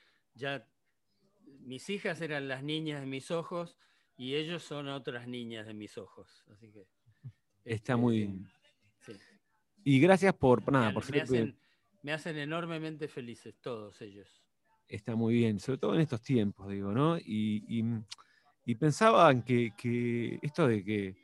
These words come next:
Speaker 2: al mundo le hace falta más cumbia, eh, hoy, digamos,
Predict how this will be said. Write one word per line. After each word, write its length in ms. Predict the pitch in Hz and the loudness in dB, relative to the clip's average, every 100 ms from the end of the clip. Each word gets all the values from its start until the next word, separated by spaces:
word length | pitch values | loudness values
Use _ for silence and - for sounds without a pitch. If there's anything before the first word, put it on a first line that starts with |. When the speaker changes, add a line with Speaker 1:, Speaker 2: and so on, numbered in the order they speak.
| _ - - | _ -20 -10
Speaker 2:
al 140 | 107 120 | -4 2
mundo 220 | 147 147 | 4 6
le 80 | 147 | 4
hace 160 | 143 | 0
falta 320 | 120 139 123 123 | -2 -2 0 -2
más 140 | 123 | -4
cumbia, 640 | - 123 110 110 120 131 - _ _ _ _ _ - | -4 -2 0 0 0 -4 -10 _ _ _ _ _ -4
eh, 500 | 117 120 120 120 120 _ | 0 0 0 -2 -4 _
hoy, 400 | 208 226 214 - _ _ _ - - _ | 6 6 6 -2 _ _ _ -10 -10 _
digamos, 400 | 123 139 135 120 | 0 4 6 4